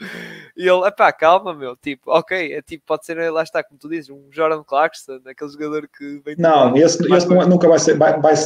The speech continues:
Speaker 2: eu acho que se lhe meterem a disciplina em condições vai ser melhor que o Jordan Clarkson,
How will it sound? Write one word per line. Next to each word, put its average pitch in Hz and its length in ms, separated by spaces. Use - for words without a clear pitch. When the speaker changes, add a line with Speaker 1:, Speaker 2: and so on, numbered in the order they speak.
Speaker 2:
eu 143 140
acho 151 200
que - 120
se - 160
lhe 131 40
meterem 131 320
a 123 40
disciplina 120 500
em 104 80
condições 117 420
vai 117 120
ser 117 140
melhor 110 220
que 110 60
o 104 40
Jordan 98 280
Clarkson, 95 540